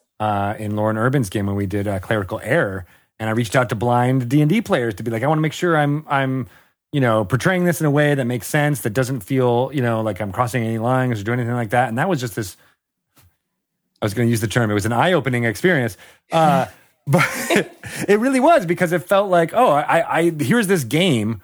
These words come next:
that we love to do just because it's fun and it feels cool to us, but it can do all these things that are healthy for the soul and for society as a whole.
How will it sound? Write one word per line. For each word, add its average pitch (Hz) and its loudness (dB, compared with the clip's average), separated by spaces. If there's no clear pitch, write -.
that 131 2
we 131 0
love 139 -2
to 131 -6
do 127 0
just 117 -6
because 113 -2
it's 101 -8
fun 131 -2
and 113 -4
it 110 -10
feels 113 -6
cool 214 -4
to 113 -6
us, 101 -2
but 120 -4
it 117 -4
can 123 -2
do 135 0
all 131 2
these 113 -4
things 117 -4
that 107 -4
are 104 -4
healthy 117 -4
for 101 -6
the 107 -2
soul 110 0
and 101 -6
for 104 -4
society 104 -4
as 92 -6
a 92 -6
whole. 87 -4